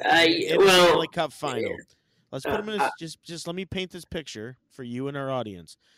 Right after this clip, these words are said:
Speaker 2: We put Nashville in the Stanley Cup finals. We'll put 'em against Pittsburgh just to add insult here. But
Speaker 1: Oh, they,
Speaker 2: it's a
Speaker 1: they
Speaker 2: two to,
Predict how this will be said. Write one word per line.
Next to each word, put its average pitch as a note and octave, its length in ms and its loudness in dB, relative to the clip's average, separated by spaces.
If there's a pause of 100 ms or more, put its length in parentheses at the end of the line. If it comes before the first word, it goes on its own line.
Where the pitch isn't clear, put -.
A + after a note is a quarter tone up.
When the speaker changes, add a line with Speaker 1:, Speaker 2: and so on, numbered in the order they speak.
(420)
Speaker 2:
We B2+ 100 -10
put C#3+ 180 -6
Nashville E3 720 -6 (280)
in B2+ 80 -12
the A#2+ 80 -12
Stanley C3+ 380 -10
Cup C3 220 -12
finals. B2 440 -12
We'll A2+ 60 -14
put C3 180 -14
'em B2+ 100 -12
against A#2+ 400 -14 (200)
Pittsburgh F#2 560 -14 (140)
just G#2+ 240 -12
to - 140 -12
add G#2 240 -10 (840)
insult G2 420 -14
here. E2 220 -18 (1120)
But C3 240 0 (1160)
Speaker 1:
Oh, A2+ 260 2
they, A2 160 6
Speaker 2:
it's G#2+ 120 0
a D#3 60 -6
Speaker 1:
they G#2+ 180 4
Speaker 2:
two G3+ 160 4
to, G3 140 -2